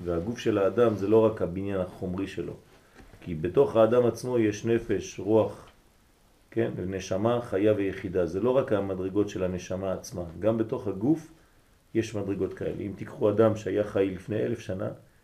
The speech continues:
זה לא אותו אדם שחי היום. הכל השתפר אצלו,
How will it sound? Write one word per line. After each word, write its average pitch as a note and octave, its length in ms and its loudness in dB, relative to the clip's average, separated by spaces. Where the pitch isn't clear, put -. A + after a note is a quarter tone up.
זה A2+ 140 2
לא B2+ 80 6
אותו B2 300 6
אדם A2 240 4
שחי G#2 320 -4
היום. D#2+ 300 -2
הכל B2+ 280 2
השתפר A2 460 0
אצלו, G#2+ 380 -2